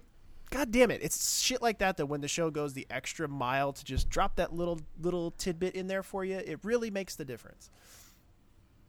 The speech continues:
Uh, but yeah, so he, he's getting co-, getting, uh, Malik caught up on his charts to get them offloaded. He gets hung up on. He then immediately starts looking for Abby, and this is where my goodwill for him evaporates for the rest of the episode,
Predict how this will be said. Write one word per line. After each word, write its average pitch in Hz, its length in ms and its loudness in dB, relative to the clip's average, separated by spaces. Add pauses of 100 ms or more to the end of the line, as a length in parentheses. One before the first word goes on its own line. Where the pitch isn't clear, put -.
(540)
Uh, 113 420 -2
but 113 320 -8
yeah, 95 280 -4
so 151 300 -2
he, 139 260 -2
he's 135 300 -6
getting 185 300 2
co-, 180 220 -8 (560)
getting, 208 340 4
uh, 175 140 6
Malik 156 280 4
caught 143 200 2
up 143 120 0
on 139 60 0
his 131 120 -4
charts 135 260 0
to 131 80 -4
get 131 100 -6
them 123 100 -8
offloaded. 131 500 0
He 127 60 -4
gets 139 200 -4
hung 202 240 2
up 175 160 4
on. 127 400 -4 (180)
He 139 180 -4
then 139 160 -4
immediately 170 400 0
starts 143 280 -2
looking 139 260 -8
for - 180 -12
Abby, 127 380 -2
and 117 100 -8
this 147 180 -4
is 123 140 -8
where 117 180 -10
my 110 140 -8
goodwill 147 440 0
for 131 140 -10
him 123 200 -8
evaporates 104 760 -4
for - 120 -12
the 101 100 -6
rest 92 220 -8
of 95 60 -16
the 85 140 -10
episode, 104 440 -12